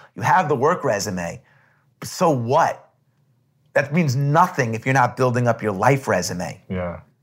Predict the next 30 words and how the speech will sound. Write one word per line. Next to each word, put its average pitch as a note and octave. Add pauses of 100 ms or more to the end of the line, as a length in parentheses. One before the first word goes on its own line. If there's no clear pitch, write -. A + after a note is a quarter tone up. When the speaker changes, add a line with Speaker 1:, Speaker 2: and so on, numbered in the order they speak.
(180)
Speaker 1:
And A#2+
those C#3+
moments C3
are A2+
the A2
things, A#2+ (440)
there's E3
only A#3
two F#3+
kinds C#3
of G#2
moments, G#2+
man. F2
Like, -
the A#2
moments C3
that A2+
happen, B2 (1160)
not A#2
to -
preach, G#2
but, G#2+
like, G#2+
the A2+
O C#3+
J B2+
Simpson, A#2+
you A2
remember B2
during A2+